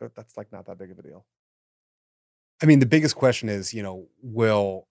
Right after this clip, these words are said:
Speaker 2: the projects that are six hours old, <laughs> you know, conform to the same standards? And, like, all the things that get created over a weekend that, you know, come out of left field, you know, versus everything you just named
Speaker 1: Right.
Speaker 2: are generally venture-backed,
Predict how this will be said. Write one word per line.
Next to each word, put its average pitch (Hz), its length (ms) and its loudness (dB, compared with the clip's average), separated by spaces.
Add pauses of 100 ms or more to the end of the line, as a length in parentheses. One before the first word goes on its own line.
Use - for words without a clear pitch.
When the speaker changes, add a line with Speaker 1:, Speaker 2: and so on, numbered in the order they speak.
(160)
Speaker 2:
the 117 100 -10
projects 117 560 0
that 98 120 -10
are 95 120 -10
six - 300 -6
hours 90 280 -8
old, 87 420 -10
<laughs> - 680 -4
you 120 180 4
know, 95 280 0
conform 107 400 -8
to 104 100 -12
the 92 80 -10
same 95 240 -10
standards? 80 480 -20
And, 113 140 -8
like, 101 180 -6
all 117 200 0
the 120 100 0
things 117 220 -4
that 101 100 -8
get 101 160 -14
created 92 540 -8
over 95 300 -14
a 85 60 -12
weekend 85 600 -18 (580)
that, 101 480 2 (280)
you 104 160 -10
know, 85 260 -16 (160)
come 127 200 -2
out 107 120 0
of 92 100 -12
left 95 220 -14
field, 85 540 -18 (440)
you 123 80 -6
know, 104 120 -2
versus 113 580 0
everything 110 340 -6
you 95 80 -8
just 90 220 -12
named 90 540 -8 (100)
Speaker 1:
Right. 120 320 2
Speaker 2:
are 98 360 -4 (120)
generally 104 460 -2 (120)
venture-backed, 92 920 -10